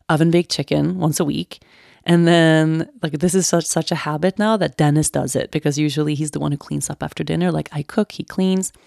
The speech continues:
And cleanup usually happens when it's time to start putting Finn to bed.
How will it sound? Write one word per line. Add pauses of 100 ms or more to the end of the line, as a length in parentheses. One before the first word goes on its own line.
(720)
And
cleanup
usually
happens
when
it's
time
to
start
putting
Finn
to
bed.